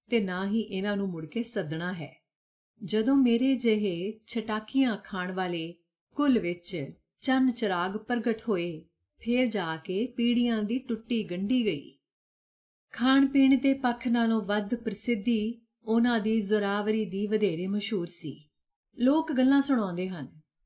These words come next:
ਪੁਰਾਣੇ ਸਮੇਂ ਵਿੱਚ ਪਹਿਲਵਾਨ ਢੋਲ ਵਾਲੇ ਨੂੰ ਨਾਲ ਲੈ ਕੇ ਦਿਗਵਿਜੇ ਦਾ ਝੰਡਾ ਫੜ ਕੇ ਚੜ੍ਹਦੇ ਹੁੰਦੇ ਸੀ। ਇੱਕ ਪਿੰਡ ਫਤਿਹ ਕਰਨਾ,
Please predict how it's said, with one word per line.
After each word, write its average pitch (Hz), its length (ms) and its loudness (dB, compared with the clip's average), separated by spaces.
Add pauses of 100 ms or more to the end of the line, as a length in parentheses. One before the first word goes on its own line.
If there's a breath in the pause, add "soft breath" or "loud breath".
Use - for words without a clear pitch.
(120)
ਪੁਰਾਣੇ 233 400 2
ਸਮੇਂ 196 360 -2
ਵਿੱਚ 214 220 -2
ਪਹਿਲਵਾਨ 190 840 -4 (200)
ਢੋਲ 214 240 2
ਵਾਲੇ 247 300 2
ਨੂੰ 247 220 2
ਨਾਲ 196 320 0
ਲੈ 175 160 0
ਕੇ 160 380 -4 (380)
ਦਿਗਵਿਜੇ 208 680 0
ਦਾ 202 220 -2
ਝੰਡਾ 175 320 -4
ਫੜ 190 240 -8
ਕੇ 226 180 -4
ਚੜ੍ਹਦੇ 233 460 -2
ਹੁੰਦੇ 170 300 -4
ਸੀ। - 300 -12 (420)
ਇੱਕ 285 220 0
ਪਿੰਡ 302 260 0
ਫਤਿਹ 294 360 0
ਕਰਨਾ, 220 460 -2